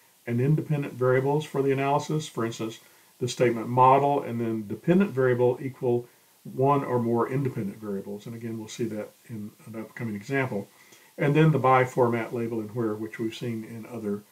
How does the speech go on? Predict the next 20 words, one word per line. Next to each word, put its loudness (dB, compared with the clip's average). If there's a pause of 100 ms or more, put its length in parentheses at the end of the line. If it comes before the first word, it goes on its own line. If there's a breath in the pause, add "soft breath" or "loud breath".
(280 soft breath)
uh, -8
common -2
statements. -8 (2250 loud breath)
All 6
right, 8
so 4
let's 6
start 4
off 4
with 0
an -2
example, -2
thirteen -4
point -10
one. -4 (560 soft breath)
Open 6
up 2
the -16
program 4
file 0